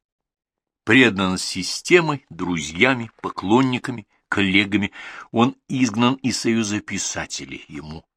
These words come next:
боятся звонить, его шумно и публично осуждают его вчерашние друзья. И всё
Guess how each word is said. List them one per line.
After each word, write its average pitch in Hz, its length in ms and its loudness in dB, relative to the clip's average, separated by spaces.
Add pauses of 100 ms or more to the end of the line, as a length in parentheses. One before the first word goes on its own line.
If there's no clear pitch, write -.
(380)
боятся 85 360 0
звонить, 85 640 -6
его 80 160 -8
шумно 90 380 -4
и 85 40 -10
публично 87 500 -6
осуждают 90 760 -2
его 85 160 -12
вчерашние 85 560 -6
друзья. 82 380 -10 (1120)
И 131 160 -2
всё - 800 0